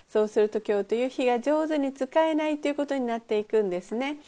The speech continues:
そんな時には良い方位として、南西と北西がございます。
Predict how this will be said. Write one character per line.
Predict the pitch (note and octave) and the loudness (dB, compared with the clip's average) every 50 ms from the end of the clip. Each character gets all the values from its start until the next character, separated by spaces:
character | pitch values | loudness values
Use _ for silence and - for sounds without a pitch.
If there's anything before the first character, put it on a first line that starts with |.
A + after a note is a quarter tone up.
| - - - - | -20 -20 -8 0
そ | - D#4+ | 2 2
ん | E4+ E4+ | 2 2
な | F4+ E4+ | 0 -2
時 | E4+ E4+ D#4+ - C#4+ B3 | -4 -6 -4 -2 -2 -2
に | A#3 A#3 | -2 -2
は | A#3 A#3 A3+ - | -2 -2 -2 0
良 | - G#3 G3 | 0 -2 -2
い | F#3 | -2
方 | F#3 - F3+ F3 E3 | -4 -4 -4 -4 -4
位 | E3 | -6
と | - F3 E3 E3 | -8 -10 -12 -12
し | - | -6
て、 | - G#3 G#3 - - | -4 -4 -4 -2 -4
南 | G3 G#3 A3+ C4+ D4 | -4 -2 -2 -4 -4
西 | D4 - D4 C#4 C#4 | -4 -2 -2 -2 -2
と | C#4 - C4+ C4+ - - - | -2 -4 -4 -4 -4 -4 -4
北 | - G#3 G3 - C#4+ D4 | -4 -4 -2 -2 -6 -4
西 | - - C4+ C4+ C4 B3+ | -2 -2 -2 -2 -2 -2
が | C4 A#3+ | -2 -2
ご | A3 G#3+ G3 | -2 -4 -4
ざ | G3 - G#3 G3+ | -2 -2 -4 -2
い | G3 | -2
ま | F#3+ F#3 F#3+ F#3+ | -4 -4 -6 -6
す。 | - - | -10 -14